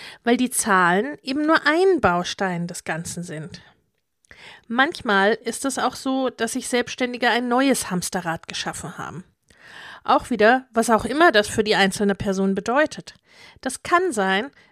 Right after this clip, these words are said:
dass du ganztags Kundentermine hast oder Zeitdruck mit eng getakteten Kundenprojekten.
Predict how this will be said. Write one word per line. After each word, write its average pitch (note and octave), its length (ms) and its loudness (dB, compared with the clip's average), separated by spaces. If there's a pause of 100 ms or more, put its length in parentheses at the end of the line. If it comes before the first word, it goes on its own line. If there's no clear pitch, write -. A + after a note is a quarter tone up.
dass C4+ 140 -6
du C4+ 100 -10
ganztags A#3 600 -2
Kundentermine G3+ 840 -2
hast B3+ 260 -4
oder G#3+ 240 2
Zeitdruck C4+ 600 0
mit A3+ 140 -4
eng A#3+ 220 -4
getakteten A#3 600 -8
Kundenprojekten. B3 920 -6